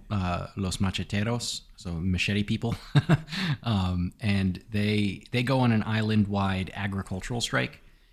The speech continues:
and they succeed in getting some wage increases. And this is the first time in, in Puerto Rican history that anyone organized against the United States and actually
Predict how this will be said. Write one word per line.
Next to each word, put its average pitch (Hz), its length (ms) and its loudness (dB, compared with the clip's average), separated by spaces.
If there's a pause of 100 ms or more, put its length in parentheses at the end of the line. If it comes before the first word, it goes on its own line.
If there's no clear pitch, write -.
(140)
and 107 100 2
they 104 80 4
succeed 110 640 2
in 107 160 6
getting 98 400 2
some 95 200 2
wage 117 260 2
increases. 87 640 0 (380)
And 110 100 0
this 151 60 4
is 156 80 2
the 120 80 0
first 113 260 0
time 104 480 4 (320)
in, 95 440 4 (400)
in 98 200 0
Puerto 107 200 -2
Rican 98 200 2
history 101 320 0
that 92 140 -2
anyone 101 360 4
organized 95 720 0
against 95 320 0
the 101 80 -2
United 90 340 -2
States 87 320 -6
and 87 120 -4
actually 85 320 -6